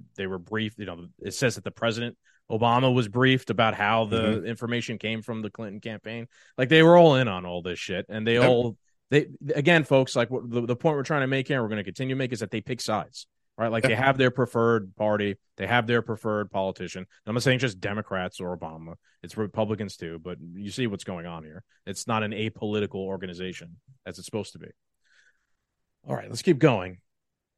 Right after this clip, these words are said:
Speaker 1: Um, Democrat, okay, let's just skip a little bit here, but we'll keep going. Uh, Democrats on the Oversight Committee called Comer's narrative of the F B I obstructing a radical, a, a radical distortion of the situation,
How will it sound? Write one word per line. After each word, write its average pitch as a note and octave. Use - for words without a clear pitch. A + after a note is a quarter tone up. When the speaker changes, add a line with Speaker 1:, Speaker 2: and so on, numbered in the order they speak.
Speaker 1:
Um, A#2+
Democrat, E3
okay, G#2
let's F2
just A2
skip G2
a F#2
little F2
bit F2
here, F#2
but F2+
we'll F2
keep F#2
going. E2
Uh, G#2+
Democrats E3
on C3+
the B2+
Oversight B2
Committee A#2
called A#2+
Comer's C3
narrative A2+
of G2
the G2+
F G#2+
B G#2+
I G#2+
obstructing G#2+
a G2+
radical, A2
a, G2+
a D3+
radical A#2
distortion G2+
of F2
the F#2
situation, F2+